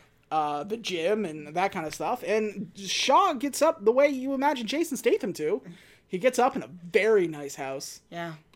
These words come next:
Speaker 1: Uh,
Speaker 2: Makes himself a very nice breakfast.
Speaker 1: mm, gets himself breakfast, goes down to the pub,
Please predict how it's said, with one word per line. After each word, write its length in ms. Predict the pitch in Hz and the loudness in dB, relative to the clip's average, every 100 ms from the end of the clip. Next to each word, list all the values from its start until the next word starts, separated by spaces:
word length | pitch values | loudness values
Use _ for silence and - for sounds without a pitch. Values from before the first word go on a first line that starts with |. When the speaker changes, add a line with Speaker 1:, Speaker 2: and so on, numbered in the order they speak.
| - | -4
Speaker 1:
Uh, 540 | 156 143 135 123 101 | -2 -2 -4 -4 -6
Speaker 2:
Makes 220 | - 233 165 | -6 -6 -6
himself 320 | 226 240 220 | -6 -4 -4
a 80 | 202 | -4
very 320 | 185 185 208 | -2 -2 -2
nice 180 | 202 196 | -6 -6
breakfast. 500 | 165 156 180 160 180 | -10 -8 -8 -6 -6
Speaker 1:
mm, 240 | 190 185 | -6 -2
gets 140 | 196 | -2
himself 340 | 185 202 190 175 | 0 -2 0 2
breakfast, 440 | 220 294 330 349 | 2 4 0 2
goes 160 | 214 180 | 2 2
down 160 | 196 | 0
to 80 | 190 | -2
the 60 | 151 | 0
pub, 340 | 220 339 277 | 4 4 2